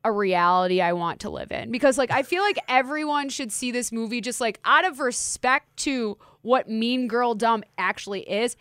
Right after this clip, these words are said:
And I know representation wasn't a huge thing in the aughts, guys. Just look at how many faces are in that and, and what they all look like. I get it. But at the same time,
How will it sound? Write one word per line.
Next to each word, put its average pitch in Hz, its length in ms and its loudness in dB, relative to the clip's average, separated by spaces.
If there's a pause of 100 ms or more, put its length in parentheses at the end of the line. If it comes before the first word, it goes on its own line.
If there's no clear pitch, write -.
(120)
And 392 120 0
I 403 160 6
know 202 380 0
representation 277 920 2
wasn't 214 240 -4
a - 20 -4
huge 233 400 -8
thing 180 180 -8
in 185 60 -6
the 147 140 -10
aughts, 110 340 -6
guys. 147 280 -6
Just 320 180 -8
look 370 160 -6
at 320 80 0
how 269 160 2
many 247 180 -4
faces 208 400 0
are 190 140 0
in 190 100 -2
that 185 140 0
and, 175 100 -6
and 190 260 -4
what 208 200 -2
they 208 80 -2
all 180 160 2
look 160 120 -4
like. - 240 -8
I 339 140 6
get 208 220 0
it. - 120 -6 (240)
But 269 100 -2
at 285 60 -2
the 285 80 -4
same 311 280 -4
time, 269 360 2